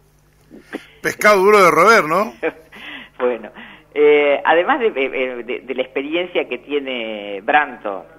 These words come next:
Speaker 2: en todo lo que tenga que ver con cualquier tipo de exposición ante la prensa, cómo se tiene que esconder, de qué manera tiene que ocultar la cara, cómo se tiene que cortar el pelo para cada <laughs> declaración, para que no se parezca al mismo Branto que apareció pelado en el momento en que lo capturaron.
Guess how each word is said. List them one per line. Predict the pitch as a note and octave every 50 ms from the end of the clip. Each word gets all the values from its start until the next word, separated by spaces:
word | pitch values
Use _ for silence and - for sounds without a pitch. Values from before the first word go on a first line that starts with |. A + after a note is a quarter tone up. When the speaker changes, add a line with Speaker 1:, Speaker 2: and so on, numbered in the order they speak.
| _ _ _ _
Speaker 2:
en | - A#2 A#2+
todo | A#2 - E3 F3 F#3
lo | E3 D3 -
que | - B2+
tenga | - D3 D3+ D3 D3 C#3
que | - C3 C3
ver | C3 C3 A#2 G#2+ G#2
con | - A2 A2+
cualquier | A2 A#2 A#2 A#2 - D#3 D#3 D3+
tipo | D#3 E3+ E3 - D3 C3+
de | B2
exposición | A#2+ - - A2+ A2 A2+ A2 - C#3+ C#3
ante | C3 C3 A#2+ - A2 A2 G#2+ G2+ G#2
la | G2+ G#2 G#2+
prensa, | - D3+ D3+ D3+ D3 C3+ - - A#2+ A#2
cómo | - C#3+ C#3 C#3+
se | C3 - B2+
tiene | - C3+ C3 B2+ B2
que | - A2+
esconder, | A2+ - - A#2 A#2+ B2 A#2+ C#3 C#3+ C#3 B2
de | A#2 A#2
qué | -
manera | B2 B2+ B2 B2+ C3 C3+ B2+
tiene | A2 A2+ A#2 A#2+ G#2+
que | A2
ocultar | G#2 - A#2 A2+ G#2+ C3 B2
la | A#2+ A2+ A2+ A2+
cara, | - C#3+ C3+ C3+ B2+ A#2 A2+
cómo | - C#3+ C#3+ C#3 C3
se | -
tiene | _ C#3+ C3 C3
que | A#2+
cortar | - A#2+ A2+ A2+ - C3
el | B2+ A#2+ A2+
pelo | - - C#3+ C3+ B2+ B2+ -
para | - G2 G#2+ -
cada | - B2 A#2+ B2 A2+
<laughs> | G#2+ A2
declaración, | G#2+ - A#2 - - - - - - - _ _ D#3 E3 C#3+ C#3 - - - - - - _
para | - C3 B2+ B2+
que | C#3 C3
no | C#3 C3+ -
se | D3+
parezca | - - B2+ B2+ D3 D3+ D3+ - - C3
al | A#2 A#2
mismo | A#2 C#3 C3 A#2+ C3 C3
Branto | B2+ C#3 C#3+ D3 C#3+ C#3+ C3+
que | -
apareció | A#2 A2 A#2 G#2+ A2 - - C3+ B2 -
pelado | B2+ B2 B2+ C3+ C3+ C3+ C3+ C3+ B2+ B2 A#2+
en | A2+ A2 A2
el | A2 G#2+ A2 G#2
momento | G#2 A2 A2 A#2+ A#2+ A2 - A2+
en | G#2
que | - G#2+
lo | G#2 G#2
capturaron. | - G#2+ - - - A#2+ A#2+ C#3 C#3+ C#3 C3 B2 B2 A2+ A2 A2